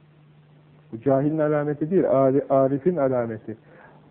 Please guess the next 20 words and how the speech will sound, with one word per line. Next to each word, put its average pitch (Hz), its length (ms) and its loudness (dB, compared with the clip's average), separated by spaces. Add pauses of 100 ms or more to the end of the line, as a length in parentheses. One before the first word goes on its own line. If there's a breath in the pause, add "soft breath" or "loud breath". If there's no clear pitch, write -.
Allah'ın 175 640 0
hakkı 160 600 -6
konusunda 160 920 -2 (300)
hiç 339 200 2 (400)
bıkkınlık 170 520 -4 (480)
duymamak. 117 500 -2 (600)
İkinci 147 340 0
vasfı 127 360 0
bu. 110 100 -8 (460 loud breath)
Zikrinden 196 760 0 (160)
hiç 285 280 0
fütur 190 360 0
getirmemek, 247 640 0 (160)
daima 170 400 2
zikretmek, 208 640 -2 (640 soft breath)
Allah'ın 196 500 0
hakkı 170 340 -6
olan 160 340 0 (840)
güzel 160 420 2
kulluk 143 400 -4